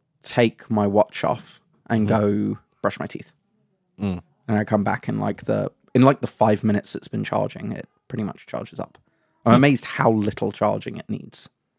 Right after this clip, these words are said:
Speaker 2: Yeah. That's, yeah, that's surprising.
Speaker 1: Yeah.
Speaker 2: You have the,
Speaker 1: Having,
Speaker 2: you have the
Speaker 1: having
Speaker 2: Series one?
Speaker 1: Series
Speaker 2: Right.
Speaker 1: two. Having said that, I am currently at forty-four percent.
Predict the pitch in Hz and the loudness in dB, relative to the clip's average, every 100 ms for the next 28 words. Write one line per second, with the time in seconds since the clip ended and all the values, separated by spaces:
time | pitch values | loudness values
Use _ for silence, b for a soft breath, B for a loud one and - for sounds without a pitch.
0 | _ _ _ 113 104 85 _ _ _ _ | _ _ _ 0 0 -2 _ _ _ _
1 | _ _ _ _ _ _ _ _ _ _ | _ _ _ _ _ _ _ _ _ _
2 | _ 123 120 - - - _ 147 117 - | _ -4 -2 -4 -8 -10 _ 0 0 -6
3 | - - 135 104 87 _ 113 107 95 - | -18 -8 -6 -6 -8 _ 2 2 2 -8
4 | _ _ _ _ _ _ _ 160 _ _ | _ _ _ _ _ _ _ _ _ _
5 | _ _ _ _ _ _ _ _ - 143 | _ _ _ _ _ _ _ _ 4 6
6 | 156 139 135 139 - 127 143 143 - 139 | 8 6 6 6 4 6 6 4 4 4
7 | 127 113 - - - 98 123 165 - _ | 4 0 -6 -12 -10 -2 0 -2 -6 _
8 | _ _ - - 202 - - - _ _ | _ _ 0 2 2 0 -6 -8 _ _
9 | _ _ _ - 151 135 135 113 - 110 | _ _ _ 4 4 4 4 4 2 0
10 | 110 - 113 107 104 101 - 113 - - | -2 -4 -4 -2 -4 -8 -6 -8 -8 -16
11 | - - - - - | -10 -8 -10 -12 -20